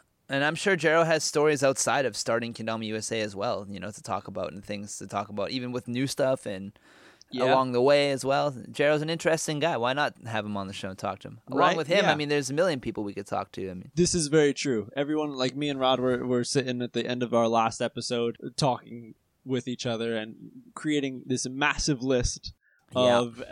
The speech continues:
Speaker 2: all the people that we know that we could reach out to who could be interesting people. And a-, all of them, you know, we can definitely have on as guests, hear a lot of good stories, but we wanna hear from you guys. What do you, who do you wanna hear from first?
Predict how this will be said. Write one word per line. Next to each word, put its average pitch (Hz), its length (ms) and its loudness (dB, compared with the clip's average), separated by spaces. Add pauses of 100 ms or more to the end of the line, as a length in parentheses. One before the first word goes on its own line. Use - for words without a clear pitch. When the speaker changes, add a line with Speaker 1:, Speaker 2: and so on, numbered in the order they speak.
(360)
Speaker 2:
all 135 180 6
the 131 100 0
people 120 680 -2
that 113 480 -2
we 120 180 -2
know 113 220 0
that 107 100 0
we 110 100 -2
could 110 200 -6
reach 117 220 -6
out 107 240 0
to 104 320 0 (160)
who 123 180 0
could 120 220 -4
be 120 120 -2
interesting 123 760 -4 (320)
people. 113 520 -4
And 113 500 -4
a-, - 40 -20
all 208 400 4
of 160 100 2
them, 123 360 2
you 135 140 -2
know, 127 120 2
we 131 140 2
can 135 140 -2
definitely 127 340 0
have 117 380 -6
on 113 280 -4
as 107 280 -6
guests, - 500 0 (160)
hear 151 200 2
a 143 40 4
lot 139 180 6
of 113 200 -4
good 139 160 2
stories, 123 560 0
but 131 260 -2
we 180 120 -4
wanna 294 260 -2
hear 233 180 -4
from 151 220 -6
you 156 160 -4
guys. 143 560 -2 (100)
What 196 260 4
do 247 60 -2
you, 214 140 -4
who 277 160 2
do 302 40 -2
you 320 80 0
wanna 330 200 -2
hear 294 160 0
from 269 160 -8
first? - 440 -4